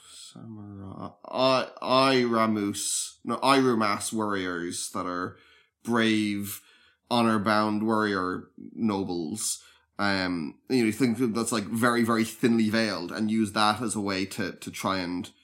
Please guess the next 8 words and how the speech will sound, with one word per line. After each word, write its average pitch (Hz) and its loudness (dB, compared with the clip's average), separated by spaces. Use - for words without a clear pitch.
um, 82 -6
hide 110 2
the 107 -6
fact 101 -2
of 95 -10
what 101 -6
you're 92 -6
doing, 95 -4